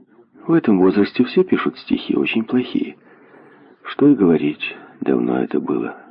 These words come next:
Да и я, вероятно, не мог судить о них правильно. Тебе тогда самому-то было лет шестнадцать, не больше. Конечно, все это было не свое, она явно подражала Роберту Фросту,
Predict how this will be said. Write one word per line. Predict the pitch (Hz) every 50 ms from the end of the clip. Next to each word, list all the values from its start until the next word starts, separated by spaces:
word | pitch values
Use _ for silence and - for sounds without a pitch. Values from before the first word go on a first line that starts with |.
| _ _ _
Да | - - 101
и | 120 139
я, | 147 151 143
вероятно, | 120 92 76 71 67 67 - - - - - - - - - - - - - -
не | - 85 80 80 85 85
мог | 85 85 80 82 -
судить | - - 95 78 80 80 - 82
о |
них | 78 78 73 69 -
правильно. | - - 76 71 71 69 71 69 67 64 64 65 - _ - - - - - - _ _ _ _ _ _ _ _ _ _ _ _ _ _ _ _ _ _ _ _ _ - -
Тебе | - 170 151 151 147
тогда | - 143 131 127 135 127
самому-то | - - 147 139 143 147 143 127 - 92
было | 101 95 92 90
лет | 85 87 95 95 92 - _ _ _ - - - 107 107 110 - -
шестнадцать, | - 123 - - 165 165 143 - - - -
не | 107 101
больше. | 92 95 117 104 - - - - - _ - - - - - - _ - - _ _ _ _ _ _ _ _ _ _ _ _ _ _ _ _ _ _ _ - - - - - - _ _ _ _ _ - -
Конечно, | 165 160 143 - - 80 76
все | - - 87 80
это | 76 - 87
было | 80 87 85 82
не | 85 85 82 -
свое, | - - 101 110 127 139 139 120
она | 95 82 69 73
явно | 71 71 71 69 69 69 67
подражала | - - - - 69 73 73 - 82 76 65 69 76
Роберту | 73 80 82 73 67 78 69 - - - 76
Фросту, | - - 101 117 143 139 123 - - - - - - -